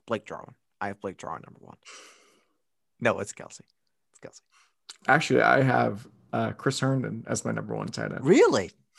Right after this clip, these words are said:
Speaker 1: Really?
Speaker 2: Yeah.
Speaker 1: Oh, I have Chris Herndon as my tight end. Nice.
Speaker 2: Oh, really?
Speaker 1: Yes. <laughs>
Speaker 2: It's lower than Fantasy Pros. It's a lot lower than Fantasy Pros.
Speaker 1: Oh, wait, I have to move it. I actually have to put James Oshak Hennessy into my,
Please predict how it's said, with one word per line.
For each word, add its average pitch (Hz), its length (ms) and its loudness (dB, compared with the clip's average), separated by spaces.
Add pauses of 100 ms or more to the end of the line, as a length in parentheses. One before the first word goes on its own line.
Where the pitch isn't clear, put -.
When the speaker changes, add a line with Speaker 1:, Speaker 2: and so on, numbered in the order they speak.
(160)
Speaker 1:
Really? 381 260 0
Speaker 2:
Yeah. 117 120 2 (140)
Speaker 1:
Oh, 330 220 -2
I - 140 -2
have 180 240 -4
Chris - 240 -6
Herndon 180 320 -4
as 113 180 -4
my 113 140 -4
tight 131 300 -2
end. 113 180 -4
Nice. - 540 -2 (1300)
Speaker 2:
Oh, 131 60 6
really? 131 380 4 (320)
Speaker 1:
Yes. - 500 2
<laughs> - 40 -6 (540)
Speaker 2:
It's - 120 -10
lower 127 300 10
than 120 160 6
Fantasy 131 380 2
Pros. 110 480 -6
It's - 160 -8
a - 20 2
lot 139 180 8
lower 120 200 6
than 117 100 2
Fantasy 113 340 -2
Pros. 110 360 -4 (340)
Speaker 1:
Oh, 160 80 8
wait, 143 160 8
I 120 80 4
have 123 120 2
to 120 60 -10
move 113 200 -2
it. 98 40 -4
I 98 100 -4
actually 107 180 -4
have 104 80 -8
to - 40 -20
put 104 160 -8
James 107 280 -4
Oshak 104 400 -6
Hennessy 98 400 -10 (180)
into 92 520 -12
my, 92 440 -12